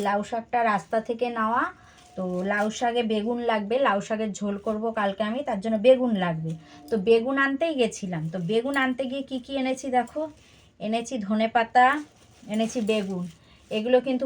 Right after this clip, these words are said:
পোকা বেগুন, তোমাদের আগেই বলেছি আমি ভালো বেগুন কিনি না, ভালো বেগুন কিনলেও পোকা বেরোয়, তাই আমি পোকা বেগুনই কিনে আনি, কিন্তু পোকা বেরোয় না, এটাই হচ্ছে কথা। তো এনেছি এক কিলো বেগুন, আর এদিকে কি এনেছি দেখো, এদিকে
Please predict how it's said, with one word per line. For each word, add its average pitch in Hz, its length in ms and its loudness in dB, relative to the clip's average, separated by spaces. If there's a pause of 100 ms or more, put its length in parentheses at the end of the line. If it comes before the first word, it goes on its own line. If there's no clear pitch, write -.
(100)
পোকা 240 300 4
বেগুন, 196 260 -2 (100)
তোমাদের 226 360 -2
আগেই 226 280 0
বলেছি 226 280 0 (160)
আমি 214 120 -4 (100)
ভালো 202 240 0
বেগুন 214 240 0 (100)
কিনি 220 280 -2
না, 233 60 -6 (120)
ভালো 180 200 -2
বেগুন 202 180 -2 (100)
কিনলেও 208 300 0 (100)
পোকা 214 260 -4
বেরোয়, 262 220 0 (100)
তাই 170 180 -4
আমি 180 180 -8
পোকা 240 240 2
বেগুনই 262 340 -2
কিনে 185 260 -6
আনি, 170 120 -8 (540)
কিন্তু 339 240 -4 (100)
পোকা 214 280 2
বেরোয় 170 340 -2
না, 160 60 -10 (180)
এটাই 214 220 -4
হচ্ছে 247 200 -6 (120)
কথা। 165 240 -8 (160)
তো - 40 -10 (120)
এনেছি 214 260 -4 (100)
এক - 160 -8
কিলো 214 180 -4 (100)
বেগুন, 196 340 -2 (920)
আর 180 120 -8 (160)
এদিকে 214 260 -4 (100)
কি 226 60 -10 (120)
এনেছি 208 280 -6 (100)
দেখো, 196 260 -4 (1200)
এদিকে 208 240 -2